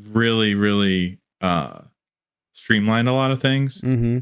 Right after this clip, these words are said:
Speaker 1: So, um, it's pretty easy to navigate, you know. It's your real-time strategy U I, so it's like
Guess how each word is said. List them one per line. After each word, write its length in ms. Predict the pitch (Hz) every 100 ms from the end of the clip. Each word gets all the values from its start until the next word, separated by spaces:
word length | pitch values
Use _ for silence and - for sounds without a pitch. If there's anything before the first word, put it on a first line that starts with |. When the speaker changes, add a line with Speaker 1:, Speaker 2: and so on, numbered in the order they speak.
| -
Speaker 1:
So, 720 | - - 104 101 98 95 92 _ _ _
um, 600 | 101 98 90 80 67 107 _ _ _ _ _ _ -
it's 120 | 110
pretty 240 | - 160 127
easy 240 | 104 98
to 100 | 87
navigate, 600 | 87 85 85 85 82 -
you 100 | 104 101
know. 280 | 90 87 - _ _ _ -
It's 160 | 117 139
your 100 | 127
real-time 380 | 123 120 110 107
strategy 800 | - 90 92 90 92 87 87 87 _ _ _ _ _ _ _ _ _ _ _ _ -
U 80 | 87
I, 260 | 85 85
so 320 | 87 - 87 87
it's 260 | 85 -
like 300 | 87 85 -